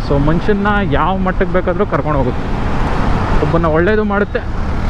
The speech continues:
ಒಬ್ಬನ್ನ ಕೆಟ್ಟದ್ದು ಮಾಡುತ್ತೆ, ಒಳ್ಳೇದು ಮಾಡುತ್ತೆ. ಸಿ, ಇವಾಗ ನನ್ನ ಥಾಟ್ ಪ್ರೊಸೆಸ್ ಹೇಳ್ತೈತೆ ಆರ್ ಆರ್ ತ್ರೀ ಟೆನ್ನ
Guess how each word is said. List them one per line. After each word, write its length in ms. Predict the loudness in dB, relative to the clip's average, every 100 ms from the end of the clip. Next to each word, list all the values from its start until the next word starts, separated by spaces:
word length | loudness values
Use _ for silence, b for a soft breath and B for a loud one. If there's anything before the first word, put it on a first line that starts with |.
| 0 0 0 0 0 0 0 0 0 0 0 0 2 2 2 2 2 2
ಒಬ್ಬನ್ನ 280 | 4 2 2 0 -2 -4 -4 -2 -2 -2 -2 0 0 0 0 0 0 2 2
ಕೆಟ್ಟದ್ದು 360 | 2 2 2
ಮಾಡುತ್ತೆ, 360 | 2 0 0 0
ಒಳ್ಳೇದು 360 | 2 2 2
ಮಾಡುತ್ತೆ. 400 | 0 -2 -2 -4 -4 -2 -2 -2 0 0 0 2
ಸಿ, 80 | 2
ಇವಾಗ 240 | 4 2
ನನ್ನ 180 | 0 -2
ಥಾಟ್ 220 | 0 -2
ಪ್ರೊಸೆಸ್ 360 | 0 -2 0 0
ಹೇಳ್ತೈತೆ 420 | 0 0 -2 0
ಆರ್ 500 | -2 0 0 0 -2
ಆರ್ 140 | -2 -4
ತ್ರೀ 200 | -4 -2
ಟೆನ್ನ 240 | -2